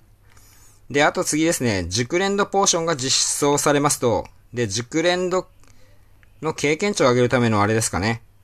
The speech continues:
で、場所もなんか熟練度っていうのが分かりやすくなったみたいですね。レベルアップ、超越の横に熟練度が追加されるみたいですね。で、熟練度ポーションの方は、えー、放置型フィールドで獲得できるみたいです。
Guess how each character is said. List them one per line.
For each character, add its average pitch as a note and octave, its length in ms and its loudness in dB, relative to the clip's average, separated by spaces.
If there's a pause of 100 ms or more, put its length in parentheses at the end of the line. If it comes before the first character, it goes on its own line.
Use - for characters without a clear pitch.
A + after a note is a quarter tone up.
(340)
で、 D3+ 280 0
場 C3 180 2
所 F#3 160 0
も G#3 120 0
な G#3 120 0
ん - 20 -4
か F3 120 0
熟 A#2+ 240 -2
練 G3+ 160 -2
度 G3 80 0
っ - 40 -2
て - 80 -6
い C3 40 2
う A#2+ 40 2
の A#2+ 80 2
が G#2 260 0
分 A2+ 120 2
か D#3 100 2
り E3+ 60 2
や G3+ 80 2
す - 100 -2
く D#3 80 0
な B2 120 2
っ A#2+ 60 -6
た G#2+ 100 -4 (280)
み A2+ 80 -6
た A2+ 120 0
い - 20 4
で G2 60 0
す G#2 100 -8
ね。 G2+ 80 -2
レ A#2+ 140 6
ベ D#3 180 4
ル E3 220 4
ア D#3+ 40 2
ッ - 20 -2 (140)
プ、 B2+ 100 -4
超 D3 300 0
越 D#3 180 -2
の D3+ 80 0
横 B2 300 0
に D#3+ 160 -4
熟 A2 280 -6
練 B2+ 200 -4
度 A#2 120 -2
が D3+ 260 2 (140)
追 C3+ 180 -6
加 C3 80 0
さ B2+ 140 -2
れ B2+ 100 -4
る C#3+ 60 0
み G#2+ 100 -2
た D#2+ 100 -10
い C#2+ 40 -10
で D2 80 -14
す - 80 -16
ね。 G#2 200 -8 (1900)
で、 C#3+ 100 0
熟 C3+ 280 -4
練 G#3+ 280 0
度 G#3 340 0 (160)
ポ G#3 140 4
ー G3 40 2
シ F3+ 120 2
ョ - 20 0
ン C3+ 60 0
の A#2+ 80 0
方 A2+ 240 0
は、 C3+ 440 4
え A#2 180 -2
ー、 - 20 -2
放 D#3 120 2
置 F3+ 160 0
型 G3+ 200 -2
フ - 120 -6
ィ G3+ 40 -2
ー G3 60 -4
ル E3+ 80 -2
ド D3+ 80 0
で E3+ 120 2
獲 - 260 -2
得 C#3 280 -6
で B2 100 -2
き B2+ 140 -6
る C3+ 160 0
み A2 120 -2
た A2 120 -4
い D#2+ 80 -6
で G2+ 80 -6
す。 - 260 -10